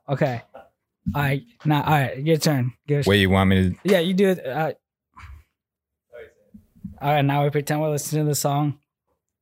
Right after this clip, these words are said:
Speaker 1: That was a, wow, what a great song. That was, uh,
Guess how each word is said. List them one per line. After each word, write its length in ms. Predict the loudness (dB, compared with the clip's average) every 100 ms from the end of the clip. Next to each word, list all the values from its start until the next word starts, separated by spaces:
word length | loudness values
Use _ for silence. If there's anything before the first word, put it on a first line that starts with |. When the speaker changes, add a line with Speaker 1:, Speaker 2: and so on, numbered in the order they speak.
| _
Speaker 1:
That 120 | -2 2
was 220 | 2 2
a, 100 | -4 -10 _ _
wow, 440 | -4 0 2 2 0
what 120 | -2
a 40 |
great 320 | 0 2 2
song. 380 | 2 2 2 0 -6 -10 -8 -10 -14 _ _ -4
That 280 | 0 2 4
was, 360 | 4 4 4
uh, 520 | 4 6 4 2 0